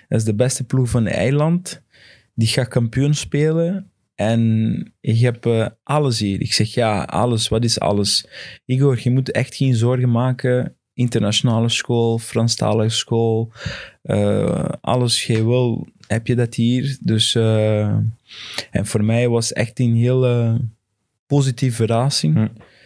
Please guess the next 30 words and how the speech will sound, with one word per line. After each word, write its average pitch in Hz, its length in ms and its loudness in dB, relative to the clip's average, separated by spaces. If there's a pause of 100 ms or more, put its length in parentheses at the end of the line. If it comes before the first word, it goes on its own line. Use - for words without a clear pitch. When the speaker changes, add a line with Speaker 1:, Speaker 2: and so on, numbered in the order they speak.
(420)
Speaker 1:
dat 123 200 0
ik 123 100 0
heb, - 320 -4
eh, 123 720 2
gehad, - 680 -2
eh, 117 480 0
Speaker 2:
En 113 140 0
Champions 110 200 0
Speaker 1:
met - 20 -
Speaker 2:
League 113 180 2
Speaker 1:
Cyprus. - 200 -2
Speaker 2:
meegespeeld. 95 640 0 (840)
Speaker 1:
Die 147 180 -2
eerste 185 420 0
jaar 165 300 2
net 185 280 2
niet 180 300 2
Champions 160 420 0
League, - 680 -2
eh, 135 160 0
met 127 340 0
die 135 160 2
doelpunten 139 680 0
van, 120 340 2
eh, 113 400 2 (180)
Santander 123 840 0
in 117 160 2
de 107 340 0 (1400)
zesentachtigste 117 1400 0
minuten. 131 680 0